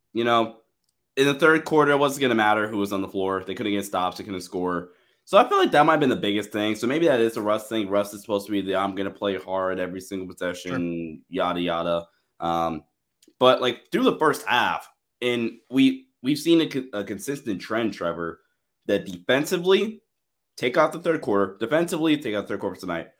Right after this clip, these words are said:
Speaker 1: through the first four games, the Lakers have looked significantly better with Russ off the, uh, uh, not on the floor, and the spacing had looked considerably better, uh,
Speaker 2: Yeah.
Speaker 1: without Russ on the floor. And
Speaker 2: Jokic
Speaker 1: that
Speaker 2: is
Speaker 1: was
Speaker 2: defending Russ if Russ is on the floor late in the game,
Speaker 1: Right.
Speaker 2: right?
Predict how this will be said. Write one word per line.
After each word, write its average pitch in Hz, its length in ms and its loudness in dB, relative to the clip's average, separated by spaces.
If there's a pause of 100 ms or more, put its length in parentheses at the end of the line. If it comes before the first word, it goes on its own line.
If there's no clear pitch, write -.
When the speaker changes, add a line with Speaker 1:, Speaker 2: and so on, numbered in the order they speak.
(120)
Speaker 1:
through 123 140 0
the 127 60 0
first 170 240 2
four 147 180 4
games, 113 280 0
the 107 60 -2
Lakers 117 240 0
have 113 80 -4
looked 107 400 -4
significantly 127 540 -2
better 101 320 0
with 104 280 -4
Russ 120 220 2
off 117 200 -2
the, 135 80 -16 (160)
uh, 92 120 -4 (100)
uh, 85 300 -4 (160)
not 101 200 -2
on 113 60 0
the 117 80 -8
floor, 85 400 -4 (440)
and 143 140 4
the 135 60 2
spacing 131 680 -2 (260)
had 120 160 2
looked 110 340 0 (120)
considerably 113 560 0
better, 73 380 -6 (260)
uh, 90 100 -4
Speaker 2:
Yeah. 95 60 2
Speaker 1:
without 98 360 0
Russ 92 220 -2
on 95 100 -6
the 87 80 -6
floor. 85 320 -6
And 117 180 0
Speaker 2:
Jokic 185 100 4
Speaker 1:
that 135 300 4
Speaker 2:
is 160 100 4
Speaker 1:
was - 80 4
Speaker 2:
defending 123 480 2
Russ 110 340 0
if 110 160 -8
Russ 117 220 -4
is 117 120 -6
on 107 120 -4
the 104 60 -10
floor 110 260 -10
late 110 180 -8
in 76 60 -18
the 117 80 -12
game, 90 140 -6
Speaker 1:
Right. - 160 -6
Speaker 2:
right? 127 160 -8